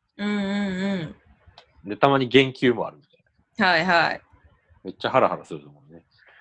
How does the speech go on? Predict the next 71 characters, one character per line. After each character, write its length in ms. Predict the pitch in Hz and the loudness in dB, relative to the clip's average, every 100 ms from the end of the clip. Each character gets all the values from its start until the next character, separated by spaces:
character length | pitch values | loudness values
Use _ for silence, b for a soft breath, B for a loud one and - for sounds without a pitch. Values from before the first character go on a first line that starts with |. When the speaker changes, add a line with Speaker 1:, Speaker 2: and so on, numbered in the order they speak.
| b | b
Speaker 1:
は 180 | 196 196 | -6 -6
い。 40 | 175 | -6
Speaker 2:
な 60 | |
ん 40 | - | -8
か、 280 | 78 71 _ _ _ _ - | -10 -10 _ _ _ _ -16
う 60 | |
ん。 200 | 80 73 69 _ _ _ _ | -14 -14 -18 _ _ _ _
あ 100 | 85 | -4
る 80 | 95 | -2
程 180 | 95 107 | 0 0
度 100 | 80 | 0
頑 220 | 87 87 | -4 -4
張 120 | 87 | -4
っ 160 | 85 _ | -8 _
て、 300 | 143 131 78 | 2 2 0
こ 180 | - 76 | -8 -10
う、 40 | |
プ 60 | - | -2
ラ 120 | 90 | -4
ス、 140 | - 87 80 76 _ | -2 -6 -6 -8 _
プ 60 | - | -4
ラ 100 | 87 | -4
ス 160 | - 80 78 - | -4 -12 -12 -10
五 140 | 82 | -10
千 180 | - 113 | 2 2
円 120 | 92 | 2
だ 80 | 76 | -8
っ 40 | _ | _
た 60 | 64 | -16
り 80 | |
と 80 | - | -16
か 60 | _ | _
ね。 100 | 117 b b b 190 | -20 b b b -10
Speaker 1:
あ 680 | 185 180 175 180 175 165 151 | -4 0 0 0 0 -2 -4
ー。 840 | - - _ _ - - - - | -8 -20 _ _ -20 -20 -20 -6
Speaker 2:
で、 100 | 117 - | -2 -2
<laughs> 60 | - | 0
わ 120 | 107 | -2
か 120 | - | 2
る。 160 | 110 107 | 0 2
な 100 | 135 | -2
ん 20 | |
か 80 | 123 | 0
そ 120 | - | 2
れ 80 | 160 | 4
が 180 | 180 147 B B | 4 2 B B
効 160 | - 160 | -2 -2
率 220 | 156 143 | -2 -8
に 60 | 139 | -4
ど 120 | 147 | -6
う 40 | |
つ 100 | 147 | -2
な 100 | 139 | -2
が 100 | 139 | -2
る 60 | 117 | -4
の 60 | |
か 100 | 95 | -8
わ 60 | 90 | -12
か 100 | 92 | -10
ら 60 | 80 | -12
ん 40 | |
け 100 | 76 | -16
ど、 100 | - - | -16 -10
パ 80 | |
ッ 60 | - | -8
と 60 | 87 | -8
思 120 | 92 | -10
い 40 | |
つ 80 | - | -10
け 120 | - | -12
る。 80 | - | -12